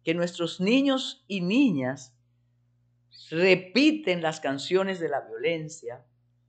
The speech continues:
los corregimos con violencia, que en la escuela hay violencia, en la iglesia hay violencia, en la casa hay violencia. Entonces,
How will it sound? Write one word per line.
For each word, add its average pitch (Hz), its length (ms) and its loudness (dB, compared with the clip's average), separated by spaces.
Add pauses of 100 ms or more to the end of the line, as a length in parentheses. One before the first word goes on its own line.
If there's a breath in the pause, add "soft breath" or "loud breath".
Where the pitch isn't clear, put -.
(140)
los 208 240 0
corregimos 185 840 0
con 147 220 -8
violencia, 127 800 -6 (200)
que 190 80 0
en 202 80 0
la 190 80 2
escuela 208 580 4
hay 196 120 4
violencia, 170 580 -2
en 196 60 -6
la 185 80 -4
iglesia 180 580 -2
hay 147 140 -8
violencia, 147 760 -8 (540)
en 95 100 -18
la 101 180 -20
casa 120 540 -16 (300)
hay 113 220 -14
violencia. 110 760 -12 (460)
Entonces, 117 720 -10